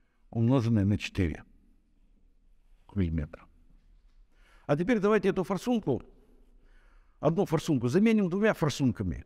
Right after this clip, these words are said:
Но так заменим, подберем такие диаметры, чтобы площади их были равны. Площади, еще раз повторяю, площади двух форсунок, площади двух форсунок должны быть равны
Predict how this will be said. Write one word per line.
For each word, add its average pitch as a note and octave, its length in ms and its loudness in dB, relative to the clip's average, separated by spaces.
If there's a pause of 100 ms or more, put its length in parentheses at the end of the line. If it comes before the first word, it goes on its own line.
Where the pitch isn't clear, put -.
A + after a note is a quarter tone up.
Но D3 160 0
так - 460 0
заменим, B2+ 540 2
подберем D3 440 2
такие A3 280 0
диаметры, B2 460 2
чтобы D3+ 260 -4
площади F#3 480 0
их C3+ 100 0
были F3+ 160 0
равны. D3+ 400 0 (1160)
Площади, D3+ 420 0
еще C#3 240 2
раз B2+ 100 0
повторяю, A#2 460 0
площади B2 500 0
двух E3 240 -2
форсунок, D#3 580 -4 (1120)
площади C3+ 400 2
двух C3+ 200 0
форсунок A#2+ 480 0 (520)
должны D3+ 300 0
быть C#3+ 200 0
равны E3+ 400 0